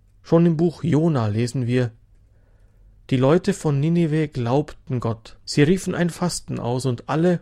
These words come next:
groß und klein, zogen Bußgewänder an.“ Als die Nachricht davon den König von Ninive erreichte, stand er von seinem Thron auf, legte seinen Königsmantel ab, hüllte sich in ein Bußgewand und setzte sich in die Asche.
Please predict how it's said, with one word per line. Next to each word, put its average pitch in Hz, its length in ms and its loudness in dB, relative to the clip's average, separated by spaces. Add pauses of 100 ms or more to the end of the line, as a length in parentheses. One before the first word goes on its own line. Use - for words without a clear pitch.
(120)
groß 151 360 0
und 135 200 -8
klein, 139 520 -2
zogen 151 320 2
Bußgewänder 113 800 0
an.“ 113 240 -4 (760)
Als - 220 -6
die 113 100 -4
Nachricht 110 460 -4
davon 120 320 -2
den 113 180 -2
König 160 400 0
von 117 180 0
Ninive 123 400 0
erreichte, 123 640 -2 (400)
stand - 380 -4
er 147 100 -2
von 135 180 0
seinem 123 320 2
Thron 156 360 0
auf, 165 400 -2 (640)
legte 147 420 0
seinen 123 360 0
Königsmantel 139 760 -2
ab, - 320 -8 (480)
hüllte 190 320 2
sich 151 240 -2
in - 120 -2
ein 131 180 -2
Bußgewand 151 680 -2
und 120 160 -2
setzte - 460 -4
sich - 220 -6
in 127 80 0
die 127 160 -4
Asche. 117 340 -4